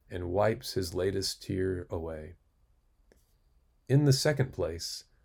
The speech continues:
the psalmist beautifully portrays the consoling influence of Christ's presence upon the dying believer when he represents the pastoral staff as affording him protection and comfort.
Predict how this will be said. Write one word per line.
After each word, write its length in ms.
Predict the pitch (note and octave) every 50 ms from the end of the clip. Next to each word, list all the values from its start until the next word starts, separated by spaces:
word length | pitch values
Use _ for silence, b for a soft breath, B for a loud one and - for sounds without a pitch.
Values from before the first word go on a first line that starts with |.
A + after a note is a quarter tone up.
| _ _ -
the 100 | - G#2
psalmist 680 | - - - C3+ C3+ D3 D3 C3+ A#2 - - - A#2+
beautifully 480 | G2+ A2 C#3+ - E3 C#3 - D#3 D#3 C#3+
portrays 800 | C3+ - C3+ B2+ B2+ - - A#2+ A2 G#2 F#2+ F2 F2 F2 - -
the 100 | G2 F#2
consoling 760 | - G#2+ G#2+ G2+ - - - C3 C3+ D3 D3 D3 D3 C#3+ C3+ B2
influence 720 | A#2 B2 A#2 - - F2+ E2+ E2+ E2+ F2+ - - - -
of 180 | F#2+ F#2 -
Christ's 480 | - - - C3 C3+ C#3 C3+ C3+ - -
presence 520 | - - B2+ A#2+ F#2 E2+ E2 F2 - -
upon 360 | - F#2 - - A#2+ A#2 A2+
the 80 | G#2+ G#2
dying 460 | G2+ G2 G#2+ A#2+ B2+ C3+ C3+ C3 B2+
believer 540 | A#2+ A#2+ A2 A2+ G#2+ G2 - F2 E2+ F2 b b b b b b b b
when 140 | - - G#2+
he 100 | A2 A#2+
represents 760 | A2 A#2 C3+ C#3 C#3 E3+ D#3 A#2+ G2+ G2 G2 F#2+ - - -
the 120 | - G#2
pastoral 680 | - - A#2 A2 G#2 - - - - B2+ C3+ C3 A#2+
staff 600 | - - - - - A#2 A2 F#2+ E2 E2 F2 - - -
as 140 | - G#2 G2+
affording 540 | A#2 - - - C#3+ C#3+ C3+ A2 G2+ G2 F#2
him 240 | G2 G2 G2 - - _
protection 720 | - - - - - D3 C#3+ C#3 - - - D#2 D2+ D2+ - -
and 180 | G#2 G2+ G2 F#2
comfort. 480 | - A#2 A#2 A2+ - - D#2+ D2+ -